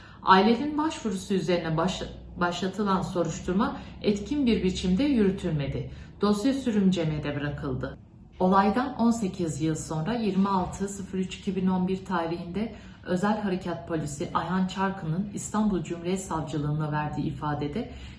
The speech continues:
bin dokuz yüz doksan üç yılında Özel Harekat Daire Başkanı İbrahim Şahin emri ile Abdülmecit Baskın'ı gözaltına aldıklarını ve Baskın'ın Özel Harekat Polisleri tarafından öldürüldüğünü detaylarıyla anlattı.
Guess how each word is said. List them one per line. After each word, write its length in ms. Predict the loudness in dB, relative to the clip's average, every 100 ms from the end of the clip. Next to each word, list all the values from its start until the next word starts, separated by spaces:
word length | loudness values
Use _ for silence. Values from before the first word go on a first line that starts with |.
| 2
bin 160 | 6 8
dokuz 240 | 6 2
yüz 120 | 0
doksan 320 | 0 -2 0
üç 200 | 0 0
yılında 440 | 0 0 0 0 0
Özel 300 | 0 0 0
Harekat 500 | 0 -2 -2 -6 -2
Daire 300 | 0 0 0
Başkanı 400 | -2 -4 -4 -4 -2
İbrahim 460 | -2 0 0 0
Şahin 440 | 0 0 0 -2 -4
emri 280 | -4 -2 0
ile 400 | -2 0 -2 -4 -12 -8 -4
Abdülmecit 760 | -2 -2 2 4 4 2 -2
Baskın'ı 420 | -2 -2 -4 -2
gözaltına 580 | 0 2 2 0 0 -2
aldıklarını 760 | -2 -2 -4 -4 -2 0 -2 -4 -14 -4
ve 140 | 0
Baskın'ın 560 | 2 2 2 2 2 2
Özel 300 | 0 2 2
Harekat 500 | 2 0 -2 -4 -4
Polisleri 500 | -2 -2 -4 -4 -4
tarafından 680 | -2 -2 -2 -4 -2 -2 0
öldürüldüğünü 840 | 2 2 2 0 -2 0 0 0
detaylarıyla 960 | 0 0 0 0 0 0 0 2 0 0
anlattı. 680 | 0 0 0 -2 -6 -6